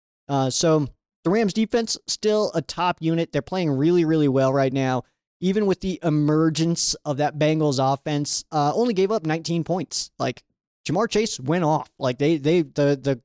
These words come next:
the Bengals offense is being, like, their conversation this week in the media, nineteen points. That's still pretty solid here. So, uh, Bengals, they were moving the ball. They were converting on third, but the Rams, they just were giving up the field goals, not giving up, uh, not giving up the touchdowns. But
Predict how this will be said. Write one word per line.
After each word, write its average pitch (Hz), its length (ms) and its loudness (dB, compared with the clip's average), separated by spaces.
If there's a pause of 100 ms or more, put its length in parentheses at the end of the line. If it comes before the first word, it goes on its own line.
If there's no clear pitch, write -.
(120)
the 131 80 -6
Bengals 180 380 -2
offense 160 360 0
is 131 100 -2
being, 147 220 0
like, 131 180 -2
their 185 200 0
conversation 185 840 -2
this 123 180 -6
week 131 240 -4
in 147 140 -2
the 135 60 2
media, 135 380 0 (420)
nineteen 170 420 0
points. - 420 -6 (400)
That's 151 140 -2
still 208 120 -2
pretty 160 300 -2
solid 131 420 -2
here. 123 200 -10
So, 139 340 2 (320)
uh, 151 140 0
Bengals, 208 360 -2 (120)
they 175 100 0
were 190 80 2
moving 226 200 2
the 202 40 2
ball. 202 220 2
They 175 160 0
were 160 100 2
converting 175 420 0
on 170 120 0
third, 165 280 -2
but - 120 -8
the 143 80 -4
Rams, 156 440 -2
they 139 200 -2
just 147 180 -4
were 143 320 -2 (180)
giving 151 200 -2
up 208 100 -8
the - 80 -6
field 233 300 -2
goals, - 340 -4
not 135 200 -2
giving 156 200 0
up, 160 160 -4
uh, 151 380 2 (100)
not 143 320 -2
giving 165 180 -2
up 160 140 -4
the 156 80 -4
touchdowns. 131 560 -6
But 139 260 -4